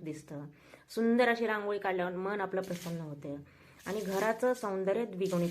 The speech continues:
होतं. आणि आपल्याकडे कोणी पाहुणे म्हणा, कोणी आपलं तर, अ, भारतीय संस्कृती आहे, असं, अतिथी देवो भव असतं. जर ते कोणी आलं तर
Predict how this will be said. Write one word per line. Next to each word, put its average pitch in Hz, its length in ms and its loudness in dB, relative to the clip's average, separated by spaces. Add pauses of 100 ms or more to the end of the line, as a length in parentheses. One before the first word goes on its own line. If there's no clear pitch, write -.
होतं. 143 260 -10 (480)
आणि 185 120 -2
आपल्याकडे 220 420 2
कोणी 220 280 2
पाहुणे 180 360 0
म्हणा, 170 280 -4
कोणी 208 360 2 (180)
आपलं 170 380 -4
तर, 202 140 -2
अ, 180 220 -2
भारतीय 170 520 -2
संस्कृती 175 500 -6
आहे, 165 280 -4
असं, 156 520 -10
अतिथी 190 360 -6
देवो 170 240 2
भव 151 220 -6
असतं. 139 300 -8 (500)
जर 226 100 -2
ते 233 60 0
कोणी 220 260 0
आलं 190 180 -2
तर 185 140 -6